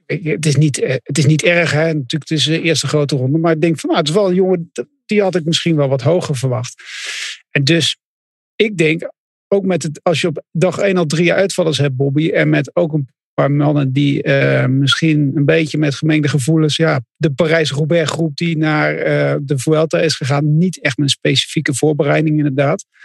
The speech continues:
Dus het, het zal de komende dagen, denk ik, in de Vuelta, eh, behalve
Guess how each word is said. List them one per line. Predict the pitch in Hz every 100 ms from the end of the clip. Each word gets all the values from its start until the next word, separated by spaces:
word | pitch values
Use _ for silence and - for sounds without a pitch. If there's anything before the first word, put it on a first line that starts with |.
| - - _
Dus | 139 131
het, | 131 127 -
het | 151
zal | - 139
de | 131
komende | 156 147 156
dagen, | 147 156 151 143
denk | 160
ik, | 147
in | 160
de | 151
Vuelta, | 127 151 151 143 147 147 -
eh, | 151 147 147
behalve | 143 143 147 135 151